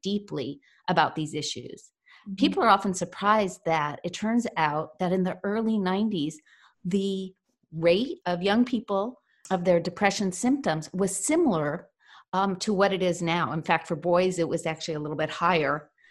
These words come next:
Speaker 1: not quite as high for girls.
Speaker 2: Hmm.
Speaker 1: There's many different factors that go into what is going on.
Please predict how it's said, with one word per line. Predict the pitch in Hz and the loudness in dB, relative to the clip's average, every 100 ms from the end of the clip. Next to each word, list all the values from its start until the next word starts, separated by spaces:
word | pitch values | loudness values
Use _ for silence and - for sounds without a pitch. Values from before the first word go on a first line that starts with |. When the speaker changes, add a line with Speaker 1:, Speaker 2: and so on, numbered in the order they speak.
| _ | _
Speaker 1:
not | 190 180 | 2 2
quite | 180 175 170 | 2 0 0
as | 170 | -2
high | - 147 143 156 | -2 -2 -2 -8
for | - 156 | -6 -6
girls. | 151 147 123 - - - _ _ - | -2 -2 -2 -6 -12 -20 _ _ -10
Speaker 2:
Hmm. | 233 208 | -4 2
Speaker 1:
There's | 214 202 196 | 2 2 0
many | 220 240 | 0 0
different | 240 214 170 | 0 0 -2
factors | - 190 269 - 147 135 160 | -2 -2 -2 -6 -6 -6 -6
that | 151 | -4
go | 175 160 156 | -2 -2 0
into | 190 226 220 196 160 139 135 147 _ | -2 0 0 -2 -4 -4 -4 -8 _
what | - 165 160 - | -4 -2 0 -2
is | 151 | -6
going | 151 143 139 143 | -6 -6 -4 -4
on. | 147 143 139 | -4 -6 -8